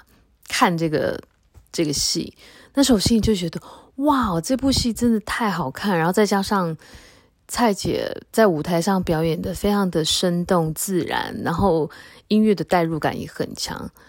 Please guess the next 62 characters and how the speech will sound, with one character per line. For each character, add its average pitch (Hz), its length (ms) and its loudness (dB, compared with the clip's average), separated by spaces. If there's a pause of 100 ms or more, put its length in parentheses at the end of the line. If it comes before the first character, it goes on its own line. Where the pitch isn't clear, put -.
(200)
那 277 80 0
时 254 80 6
候 226 60 10
我 151 60 6
心 196 200 0
里 170 60 0
就 165 100 0
想 160 180 -4
说， 180 140 -6
有 175 160 4
一 190 60 6
天 214 180 2
我 202 80 6
也 190 80 4
好 160 400 -2
希 180 220 -2
望 190 180 4
可 185 140 -4
以 151 80 0
站 170 200 0
在 156 140 0
这 160 140 -2
个 151 80 -6
舞 131 120 -4
台 151 280 -6
上， 156 360 -2 (840)
用 185 200 2
我 - 80 0
的 - 140 -6
音 175 380 -2
乐， 175 440 0
然 160 80 -6
后 170 120 0
用 180 160 2
我 143 80 -2
的 - 120 -6
情 147 380 -4
感 - 320 -8 (320)
再 - 140 -4 (100)
来 156 180 -2
说 151 280 2
故 147 200 -4
事 - 160 -4
这 - 80 -4
样 165 200 -6
子。 - 200 -14 (440)
就 220 120 2
没 180 120 2
想 175 200 4
到 190 160 4
多 247 240 6
年 208 200 6
之 208 180 2
后， 202 160 4
我 165 140 4
真 196 120 2
的 208 80 4
有 170 160 2
机 - 240 -2
会 180 200 4
参 170 320 -2
与 156 240 -8